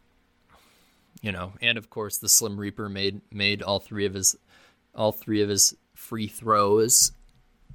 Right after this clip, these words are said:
And, uh, yeah, Wes went crashing through, and I looked like he even got Kevin Durant in the knee, so it did not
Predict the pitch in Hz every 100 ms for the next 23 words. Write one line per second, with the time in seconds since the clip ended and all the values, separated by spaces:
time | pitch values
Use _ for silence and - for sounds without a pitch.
0 | - 107 104 107 104 101 101 104 - _
1 | _ _ _ _ _ _ _ _ _ _
2 | _ _ _ _ 127 143 135 - 123 117
3 | 113 127 202 - - 123 104 - - 135
4 | 139 - 120 104 - 131 127 113 110 113
5 | 113 135 180 - 202 - 135 120 131 127
6 | 110 123 - - - 135 110 110 117 95
7 | 101 95 98 117 98 - 98 104 _ 101
8 | 92 120 151